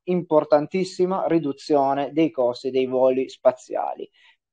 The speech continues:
che quindi in parte giustificano quello che dicevamo l'altra volta, cioè di un settore in espansione, in forte incremento, in espansione.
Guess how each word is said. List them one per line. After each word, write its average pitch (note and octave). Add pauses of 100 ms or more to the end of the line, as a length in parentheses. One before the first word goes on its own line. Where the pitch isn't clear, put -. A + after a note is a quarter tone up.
che A3
quindi F3
in G3+
parte C3
giustificano F3
quello D3
che C3+
dicevamo C#3+
l'altra C#3+
volta, A#2
cioè D3+ (320)
di E3+
un F#3
settore C3
in C#3 (100)
espansione, B2+
in F#3
forte C#3+
incremento, C3+
in D#3
espansione. -